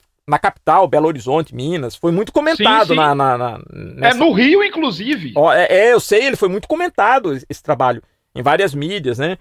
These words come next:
Speaker 1: Principalmente mídia
Speaker 2: Sim.
Speaker 1: local. É, a pergunta que eu sempre me fiz, tá? É por que você não participou de festivais com expressividade nacional, como o de Gramado, por exemplo? Não acha que teria plenas condições de faturar uma premiação com esse, com esse curta?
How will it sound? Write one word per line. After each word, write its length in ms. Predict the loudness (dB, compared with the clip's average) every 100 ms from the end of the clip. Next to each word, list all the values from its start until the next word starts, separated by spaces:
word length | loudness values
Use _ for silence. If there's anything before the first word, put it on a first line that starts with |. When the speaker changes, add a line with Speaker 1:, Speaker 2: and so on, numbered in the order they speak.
| _
Speaker 1:
Principalmente 380 | _ -10 -8 -6
mídia 180 | -2 0
Speaker 2:
Sim. 80 |
Speaker 1:
local. 340 | 0 0 0 -2 _ _ -2
É, 640 | 2 4 6 6 4 2 -2
a 240 | -4 0 0
pergunta 420 | 0 0 0 0
que 60 |
eu 60 | -2
sempre 340 | 0 -2 -2
me 120 | -4 -6
fiz, 600 | -6 -8 -8 -10 -18 _ _ _
tá? 280 | 0 0 -2 _ _ _ -2
É 120 | -2
por 340 | 0 0 0 -2
que 220 | -4 -2
você 300 | 0 0 0
não 200 | 0 0
participou 680 | 0 0 0 -6 -8 0 2
de 80 | 2
festivais 760 | -4 -4 -4 0 2 2 0 -4
com 140 | -6
expressividade 880 | -6 -4 -4 -4 -6 -4 0 0 0
nacional, 560 | -2 -2 0 2 2
como 180 | 2 -2
o 20 | -2
de 80 |
Gramado, 480 | 0 2 2 2 0
por 140 | 0 -2
exemplo? 340 | -2 -6 -10 _ _ _ -4
Não 120 | 0
acha 220 | 2 0
que 100 | -4
teria 300 | 0 0 0
plenas 300 | 0 0 0
condições 560 | -2 -4 -2 0 0 -2
de 40 |
faturar 380 | -2 -2 0 0
uma 100 | 0
premiação 600 | -4 -2 -2 -2 -4 -4
com 100 | -4
esse, 240 | -8 -10 -12
com 100 | -12
esse 140 | -14
curta? 420 | -10 -8 -8 -10